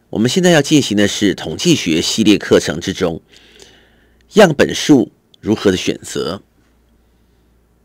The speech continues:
样本数的选择其实是在实验设计里面来说是非常重要的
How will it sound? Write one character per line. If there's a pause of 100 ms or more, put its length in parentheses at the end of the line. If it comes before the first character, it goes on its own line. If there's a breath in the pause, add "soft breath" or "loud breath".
(2000 soft breath)
样
本
数
的
选
择
其
实
是
在
实
验
设
计
里
面
来
说
是
非
常
重
要
的